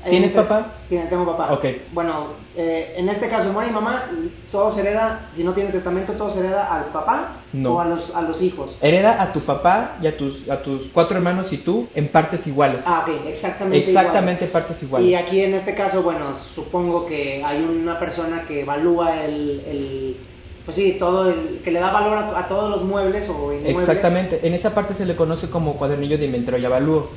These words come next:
Speaker 1: que ya una vez que hay herederos, ¿sí? Y albacea, el albacea tiene veinte días, se le puede extender más, pero legalmente tiene veinte días para poder rendir un informe para las cuestiones de inventario y avalúo,
Speaker 2: Ujú.
Speaker 1: de decir, "¿Sabes qué?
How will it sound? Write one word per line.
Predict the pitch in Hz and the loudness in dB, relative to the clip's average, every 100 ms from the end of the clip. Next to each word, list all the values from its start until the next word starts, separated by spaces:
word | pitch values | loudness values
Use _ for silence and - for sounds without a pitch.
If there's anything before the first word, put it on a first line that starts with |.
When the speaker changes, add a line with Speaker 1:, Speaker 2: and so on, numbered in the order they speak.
| - - | -14 -6
Speaker 1:
que | 147 | 4
ya | 151 | 4
una | 208 226 | 6 4
vez | 233 | 4
que | 226 | 4
hay | 220 214 | 4 4
herederos, | 214 208 180 175 - - - - - | 2 2 2 2 -2 -14 -16 -16 -12
¿sí? | - 160 170 - - | -2 -2 -2 -10 2
Y | 143 | 4
albacea, | 139 139 - 180 170 170 - | 6 2 4 4 4 2 -2
el | 151 | 0
albacea | 151 156 - 180 180 180 | 2 0 0 2 2 0
tiene | 185 190 | -4 -2
veinte | 185 185 190 | 0 0 0
días, | 185 170 156 - - - | 2 0 0 -6 -16 -10
se | - 165 | 2 2
le | |
puede | 185 240 | 6 4
extender | 240 196 165 147 | 4 2 0 0
más, | 110 - | -2 -6
pero | - 135 | -2 0
legalmente | 139 160 190 196 190 | 2 2 2 2 0
tiene | 180 185 | -2 -2
veinte | 185 185 180 185 | 0 -2 -2 0
días | 175 156 - - - - - | 2 0 -2 -12 -14 -14 -6
para | - 147 147 | 2 2 4
poder | 156 165 | 6 6
rendir | 175 175 170 175 - | 6 0 0 0 -4
un | 165 170 | -4 -2
informe | 170 - 185 160 151 185 - - - - | -2 0 2 2 -4 -6 -14 -18 -12 0
para | 135 139 | 4 6
las | 135 131 | 6 2
cuestiones | - 139 156 160 151 | 0 -4 0 2 2
de | |
inventario | 147 139 143 143 | 0 0 0 2
y | |
avalúo, | 139 143 156 151 - - | 2 4 4 2 -2 -8
Speaker 2:
Ujú. | 175 165 | -4 0
Speaker 1:
de | |
decir, | 143 139 160 | 0 0 0
"¿Sabes | 185 180 | 2 0
qué? | - 196 233 | 0 0 0